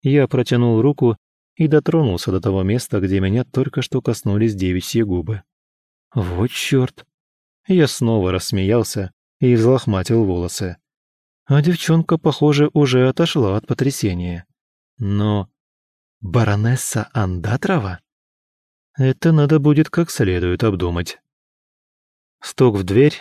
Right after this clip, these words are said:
на этот раз вырвал меня из глубокой задумчивости. На этот раз попрощаться и поблагодарить меня пришел барон Соколов. К счастью, я успел одеться. И сидел в кресле, наблюдая, как на ладони то загорается, то исчезает огонек.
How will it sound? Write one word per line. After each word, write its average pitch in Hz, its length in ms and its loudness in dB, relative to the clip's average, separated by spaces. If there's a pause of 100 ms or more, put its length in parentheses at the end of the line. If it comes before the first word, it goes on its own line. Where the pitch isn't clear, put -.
на 120 220 2
этот 170 200 0
раз 147 240 2
вырвал 139 360 4
меня 127 280 2
из 127 240 0
глубокой 120 520 -2
задумчивости. 95 840 -8 (680)
На 135 220 2
этот 190 200 0
раз 170 180 2
попрощаться 139 640 0
и - 160 -4
поблагодарить 117 600 2
меня 117 260 0
пришел 143 440 0
барон 117 300 2
Соколов. 113 640 -2 (320)
К - 60 -14
счастью, 123 560 2
я 120 160 4
успел 101 400 -2
одеться. 101 540 -4 (320)
И 165 120 0
сидел 147 460 2
в - 80 -10
кресле, 95 600 -4
наблюдая, 123 580 2
как 120 180 -4
на 104 140 0
ладони 101 520 0
то 113 140 2
загорается, 101 800 0
то 120 180 2
исчезает 104 580 -2
огонек. 95 540 -4